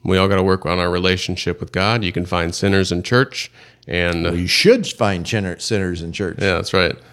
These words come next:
Speaker 1: So, all right, so I think we covered three questions there. I think that's pretty good. Will you pray us out, Don?
Speaker 2: I can do that. Heavenly Father, we thank you for this forum. We thank you, Lord, for the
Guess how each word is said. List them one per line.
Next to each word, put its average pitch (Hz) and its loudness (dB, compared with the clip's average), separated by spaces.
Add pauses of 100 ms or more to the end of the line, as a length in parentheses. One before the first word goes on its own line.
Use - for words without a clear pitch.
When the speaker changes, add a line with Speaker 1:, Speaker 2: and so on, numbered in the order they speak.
(220)
Speaker 1:
So, 90 2 (960)
all 117 6
right, 95 6
so 113 2
I 120 6
think 123 4
we 113 0
covered 107 0
three 113 2
questions 104 0
there. 98 4
I 92 4
think 98 2
that's 92 0
pretty 98 -2
good. 101 2
Will 98 0
you 123 2
pray 135 0
us 123 -4
out, 131 0
Don? 131 0
Speaker 2:
I 107 0
can 104 0
do 156 4
that. 107 -2 (200)
Heavenly 131 6
Father, 139 6
we 117 2
thank 113 2
you 120 0
for - -6
this 95 0
forum. 123 2
We 98 4
thank 113 4
you, 110 6
Lord, 104 4
for 95 2
the 85 -2